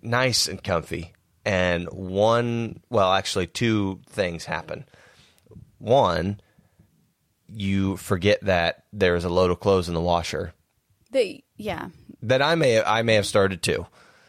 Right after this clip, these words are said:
Speaker 2: But I always get the blame for it.
Speaker 1: <laughs> But you'll say, "Oh, I forgot to transfer." And so then I'll get up begrudgingly and go transfer the,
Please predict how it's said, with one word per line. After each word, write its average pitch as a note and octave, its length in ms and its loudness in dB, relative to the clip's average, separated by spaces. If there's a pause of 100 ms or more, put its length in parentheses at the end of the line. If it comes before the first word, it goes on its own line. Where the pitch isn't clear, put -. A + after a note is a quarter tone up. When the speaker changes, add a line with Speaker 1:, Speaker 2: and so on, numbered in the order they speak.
(120)
Speaker 2:
But G#3+ 100 2
I G3+ 100 4
always F#3 220 -2
get - 160 -16
the - 60 -20
blame - 240 -12
for - 180 -16
it. - 160 -18
Speaker 1:
<laughs> D3+ 800 0 (800)
But G#2 440 0
you'll A2 140 0
say, G2 320 2
"Oh, F2+ 540 -2 (380)
I - 80 -12
forgot G#2 220 -2
to F2+ 60 -10
transfer." F2 680 -2 (400)
And - 80 -14
so F#2 140 -4
then F2+ 160 0
I'll G2 140 2
get G2 180 0
up F2+ 320 2 (240)
begrudgingly F2+ 800 0 (300)
and F#2 140 -4
go F2 120 2
transfer F#2 580 0
the, F#2 440 -4